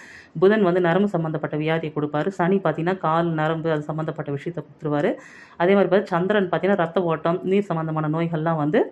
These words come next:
அஹ், சந்திரன் குடிக்க, கூடிய ஒரு அமைப்பு வந்து வந்துருங்க. இதுலேருந்து நீங்க வந்து பார்த்தீங்கன்னாக்கா, இப்போ, அஹ், அஹ், லக்னத்துக்கு பார்க்கும்போது பார்த்தீங்கன்னா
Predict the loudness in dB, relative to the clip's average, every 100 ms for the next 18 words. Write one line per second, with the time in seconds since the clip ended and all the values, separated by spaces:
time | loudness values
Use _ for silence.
0 | -10 -20 _ -4 0 0 4 2 2 -2
1 | -4 -2 -2 0 -2 -2 -2 0 0 -2
2 | 0 0 0 0 0 0 0 -8 -10 2
3 | 2 4 2 2 0 0 0 0 -2 0
4 | 0 2 0 -2 -18 _ -8 -2 2 2
5 | 0 -12 -20 _ -2 0 0 0 0 -2
6 | -6 _ -10 -4 -2 0 0 0 0 0
7 | 0 0 0 -2 -2 -2 -2 0 2